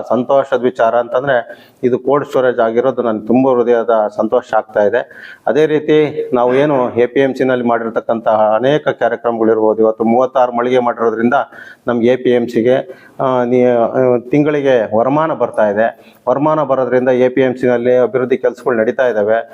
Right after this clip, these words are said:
ಹಾಗಾಗಿ ಐದು ಸಾವಿರ ಮೆಟ್ರಿಕ್ ಟನ್ ಗೋಡನ್ ಇರ್ಬೋದು, ಎ ಬಿ ಸಿ ಕೇಬಲ್ ಇರ್ಬೋದು, ಕುಡಿಯೋ ನೀರಿಂದ ಇರ್ಬೋದು,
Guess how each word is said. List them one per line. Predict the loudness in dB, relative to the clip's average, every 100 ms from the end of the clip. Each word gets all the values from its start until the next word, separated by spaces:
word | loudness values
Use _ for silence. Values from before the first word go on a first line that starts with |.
| -20 -12 -4
ಹಾಗಾಗಿ | 0 0 0 2 2 0 -4 -2
ಐದು | -2 0
ಸಾವಿರ | -2 -2
ಮೆಟ್ರಿಕ್ | -2 -2 -4 -2
ಟನ್ | -4
ಗೋಡನ್ | 0 0 0 0
ಇರ್ಬೋದು, | 0 0 2 2
ಎ | 2
ಬಿ | 2 0
ಸಿ | -2
ಕೇಬಲ್ | 0 0 2 0
ಇರ್ಬೋದು, | 0 2 2 2 0 -2
ಕುಡಿಯೋ | 2 2
ನೀರಿಂದ | 2 0 0 0
ಇರ್ಬೋದು, | 2 2 2 2